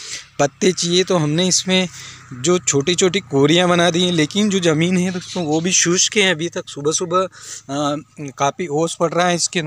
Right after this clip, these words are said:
ऊपर भी ओस गिरी हुई है, ये दोबारा से गीली हो गई है, तो इसमें थोड़ा इसके ऊपर प्रभाव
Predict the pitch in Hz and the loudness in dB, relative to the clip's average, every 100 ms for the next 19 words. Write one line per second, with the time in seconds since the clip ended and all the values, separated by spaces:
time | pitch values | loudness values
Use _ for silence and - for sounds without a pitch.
0 | 156 160 - 143 - 175 175 185 170 170 | -6 -10 -10 -10 -2 0 2 4 6 4
1 | - - 180 180 - - - 120 147 175 | 4 2 2 0 -8 -14 -14 -4 2 4
2 | 180 185 185 190 160 170 139 135 139 151 | 6 6 4 4 2 2 2 2 4 2
3 | 165 131 135 165 170 165 165 170 - 170 | 0 0 0 4 4 4 2 2 -2 -4
4 | - - 202 185 180 190 - - - _ | -4 -2 2 4 4 2 -2 -16 -20 _
5 | 165 - 233 214 202 156 139 151 | -10 -2 0 2 0 0 2 2